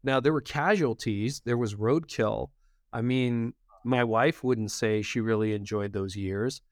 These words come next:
I don't think I was the optimal dad to my two sons when I was in my thirties. I mean, I was there. I wasn't, like, the classic, classic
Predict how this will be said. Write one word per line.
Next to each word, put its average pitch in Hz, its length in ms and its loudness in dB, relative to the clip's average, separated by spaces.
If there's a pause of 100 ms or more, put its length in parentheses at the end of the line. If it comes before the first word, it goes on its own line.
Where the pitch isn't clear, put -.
(360)
I 123 100 4
don't 127 220 4
think 120 260 0
I 113 140 4
was 110 460 0
the 117 180 2
optimal 110 480 2
dad 107 380 0
to - 100 -8
my 101 160 0
two 101 240 -4
sons 107 800 -2
when 110 180 0
I 107 80 -2
was 101 180 -4
in 104 120 0
my 101 140 -6
thirties. 110 460 -4
I 139 40 2
mean, 139 160 2
I 151 60 6
was 175 240 2
there. 113 260 2
I 113 40 0
wasn't, 117 360 0
like, 107 220 -4 (520)
the - 60 -10
classic, 110 560 0 (440)
classic 107 400 -2